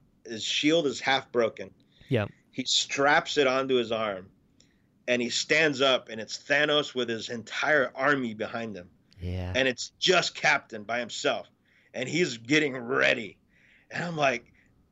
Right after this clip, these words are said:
Speaker 1: at the time, I thought in the movie, again, if you haven't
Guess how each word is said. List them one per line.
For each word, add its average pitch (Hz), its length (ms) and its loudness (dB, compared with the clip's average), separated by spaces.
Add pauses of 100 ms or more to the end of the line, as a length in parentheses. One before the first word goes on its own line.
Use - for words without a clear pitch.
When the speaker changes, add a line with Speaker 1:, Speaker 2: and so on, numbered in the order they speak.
Speaker 1:
at 151 200 2
the 156 80 -2
time, 202 360 2
I 151 100 2
thought 143 320 -2
in 131 120 -4
the 131 80 -4
movie, 131 480 -2 (340)
again, 120 280 -2 (100)
if 139 220 -6
you 294 80 6
haven't 285 100 4